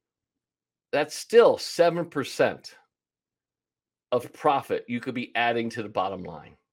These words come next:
just by understanding what your theoretical is and understanding how to work the gap down. So how do we manage that gap?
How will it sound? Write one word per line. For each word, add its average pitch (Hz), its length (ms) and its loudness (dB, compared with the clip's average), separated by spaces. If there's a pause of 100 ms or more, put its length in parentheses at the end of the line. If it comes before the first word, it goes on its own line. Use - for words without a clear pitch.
(1500)
just 151 260 -2
by 147 160 4
understanding 120 540 -2
what 107 140 -2
your 101 80 -10
theoretical 110 640 -2
is 92 280 -4
and 101 100 -12
understanding 107 540 -8
how 127 580 -2
to 131 120 -12
work 110 380 0
the 104 80 -12
gap 98 380 -6
down. - 320 -14 (400)
So 113 160 -4
how 117 140 -4
do 127 60 -2
we 123 100 -2
manage 120 340 -2
that 78 240 -6
gap? - 320 -12